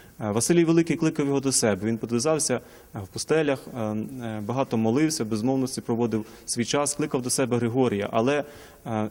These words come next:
тривалий час Григорій і там проводив, е, в умоспогляданні, е, молився Богові, але згодом він, е, все ж таки, е, повернувся, е, до свого батька і, е, через якийсь час, е, був посвячений на, е, архієрейське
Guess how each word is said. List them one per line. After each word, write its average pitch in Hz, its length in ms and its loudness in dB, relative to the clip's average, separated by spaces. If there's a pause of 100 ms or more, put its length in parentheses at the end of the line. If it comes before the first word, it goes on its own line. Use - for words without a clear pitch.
(100)
тривалий 160 360 4
час 160 220 2
Григорій 139 360 2
і 131 100 -2
там 131 260 2
проводив, 131 480 2 (360)
е, 110 140 -4
в 101 140 -6
умоспогляданні, 127 920 2
е, 117 260 -4
молився 120 440 0
Богові, 127 440 -2 (260)
але 113 180 0
згодом 127 420 0
він, 131 260 2
е, 117 100 -4
все 135 180 -2
ж - 100 -6
таки, 131 200 -2
е, 117 440 -2
повернувся, 123 640 0 (360)
е, 107 360 0
до 104 160 -2
свого 120 280 0
батька 127 580 2
і, 110 240 2 (1000)
е, 110 280 -4 (200)
через 120 240 -2
якийсь 135 200 -2
час, 143 440 0
е, 120 60 -4
був 120 220 -2
посвячений 123 640 0
на, 110 280 0
е, 113 120 -6
архієрейське 120 840 -2